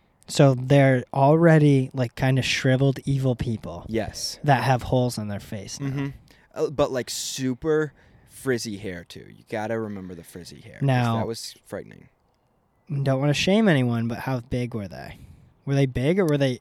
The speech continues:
Speaker 1: actual cracked
Speaker 2: So it
Speaker 1: out
Speaker 2: was kind
Speaker 1: people?
Speaker 2: of like, um, having, like, a, this is a weird analogy, a Reese's and then the Reese's thick.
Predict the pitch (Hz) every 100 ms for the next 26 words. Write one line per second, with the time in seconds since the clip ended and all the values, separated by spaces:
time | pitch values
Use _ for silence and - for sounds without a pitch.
0 | - 156 151 - 131 - 127 120 180 160
1 | 160 - 160 156 - 127 156 208 233 190
2 | 160 - - _ _ _ _ _ _ _
3 | _ - _ _ _ _ _ _ - 110
4 | 107 104 101 101 95 95 92 _ _ _
5 | _ _ _ _ _ _ _ - 131 127
6 | 135 135 123 113 104 104 - - _ _
7 | - 139 147 147 123 143 135 123 135 117
8 | 87 78 - _ _ _ - 131 110 123
9 | 131 175 180 - 139 127 123 117 113 123
10 | 127 - 123 101 - - - 127 - -
11 | -